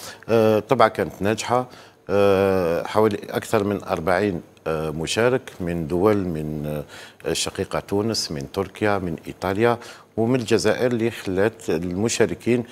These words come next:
آه، يبرزوا بالجودة زيت الزيتون الجزائرية اللي متواجدة في المعرض في كل جناح. آه، دونك هاد، هاد الطبعة سمحت،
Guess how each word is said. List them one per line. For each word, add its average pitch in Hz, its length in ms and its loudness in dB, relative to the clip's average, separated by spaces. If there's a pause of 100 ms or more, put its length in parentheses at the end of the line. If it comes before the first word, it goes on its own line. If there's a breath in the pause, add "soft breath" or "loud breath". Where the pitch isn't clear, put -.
(320 loud breath)
آه، 98 160 4
يبرزوا 113 560 2
بالجودة 92 1160 0
زيت 85 340 -2
الزيتون 95 560 -2 (220)
الجزائرية 87 920 0
اللي 95 400 -2
متواجدة 95 640 -2 (440 loud breath)
في 101 480 -2
المعرض 92 520 0
في - 160 -10
كل 92 400 -2 (180)
جناح. 69 420 -6 (680 loud breath)
آه، 85 560 2 (460)
دونك 95 220 -4
هاد، 110 260 2 (100)
هاد 104 400 0
الطبعة 123 460 4
سمحت، - 680 0